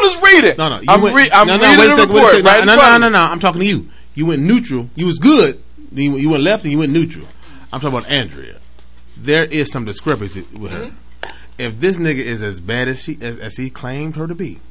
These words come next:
Speaker 2: as, as, as she claimed him to be.
Speaker 1: But the documentary
Speaker 2: Wait, wait, wait,
Speaker 1: is
Speaker 2: wait,
Speaker 1: in
Speaker 2: wait,
Speaker 1: the
Speaker 2: wait, wait,
Speaker 1: behind,
Speaker 2: wait, wait, wait.
Speaker 1: in
Speaker 2: I'm
Speaker 1: the eyes of the beholder of the documentary.
Speaker 2: No, no, wait, wait,
Speaker 1: I'm
Speaker 2: wait,
Speaker 1: with
Speaker 2: wait.
Speaker 1: that.
Speaker 2: I'm not ta-, okay, within context, the documentary is what you said, did mention. Here we go.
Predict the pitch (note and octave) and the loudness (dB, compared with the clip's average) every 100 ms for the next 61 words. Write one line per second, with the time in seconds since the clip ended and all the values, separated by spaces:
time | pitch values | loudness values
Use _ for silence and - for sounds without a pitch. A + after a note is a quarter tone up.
0 | - A2 A#2 A2 G#2+ G#2 - D3 C#3+ C#3+ | -14 -14 -12 -14 -14 -16 -12 -12 -8 -8
1 | A#2 F#3 D#3 G2+ D#2 - C3+ F#3+ F#3+ D3 | -6 -6 -6 -8 -14 -16 -6 -4 -4 -2
2 | D#3 F3+ G3 F3 F3 D#3 D3+ F3 A3 A3+ | 0 0 -2 -10 -6 -4 -2 -2 0 0
3 | - A3 A3 G#3+ E3 E3 D3 D#3 D#3+ G3 | 0 0 -2 0 2 4 4 4 2 0
4 | G3 G3 F#3+ E3+ G3+ G#3+ G#3+ D#3 E3+ F3 | -4 -6 -4 -2 -2 -2 -2 4 6 6
5 | E3+ E3+ D#3 D3 C#3 E3 E3 D#3 - C3+ | 4 -2 -4 -4 -4 -4 -6 -6 -4 -6
6 | C3+ C3 B2+ A#2 C3 E3 F3+ G3 G3+ G#2+ | -6 -4 -2 -2 -4 -6 -6 -6 -6 -6
7 | C#3 D#3+ D#3+ D3 F3 E3 E3+ E3 D#3+ - | -4 -2 -2 -4 -6 -10 -14 -16 -18 -18
8 | A#2 - - - - - - A#2+ A#2 F#2 | -18 -18 -18 -18 -18 -18 -18 -16 -16 -16
9 | G2+ A#2+ C3+ B2+ A2+ A2+ G2+ F#2+ F#2+ - | -14 -14 -14 -12 -14 -14 -16 -16 -16 -16
10 | G2 F2 E2+ D#2+ - E2+ - C2+ E2 E2+ | -16 -16 -16 -18 -18 -18 -18 -18 -18 -18
11 | D2+ D2 - B1+ - F2+ D#2+ C#2+ | -18 -18 -18 -18 -18 -18 -18 -20